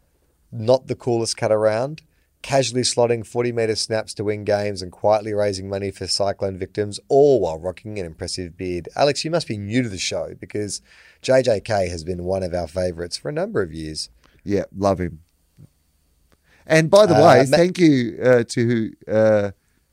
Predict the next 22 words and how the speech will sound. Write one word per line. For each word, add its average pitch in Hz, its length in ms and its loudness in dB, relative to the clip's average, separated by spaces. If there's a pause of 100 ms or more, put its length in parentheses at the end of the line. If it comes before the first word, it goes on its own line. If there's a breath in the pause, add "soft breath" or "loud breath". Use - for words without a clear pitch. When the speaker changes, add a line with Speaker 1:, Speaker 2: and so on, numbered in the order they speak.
(140)
Speaker 2:
who, 143 280 0
uh, 101 260 -4
somebody 117 420 2
online 98 400 -2
put 107 220 -6
the, 98 340 0 (220)
um, 95 420 -2 (160)
the 98 260 -6 (140)
J 104 220 2
J 101 180 2
K's 98 300 -2
beard 120 420 -2 (220)
on, 101 500 -4
um, 95 580 -6
Speaker 1:
Oh, 120 180 2
yeah, 117 420 2 (140)
on, 101 180 -4
Speaker 2:
Oscar 117 280 0
Speaker 1:
um, 107 60 2
Speaker 2:
Allen. 123 180 4
Speaker 1:
Oscar 101 240 -2
Allen. 95 300 -2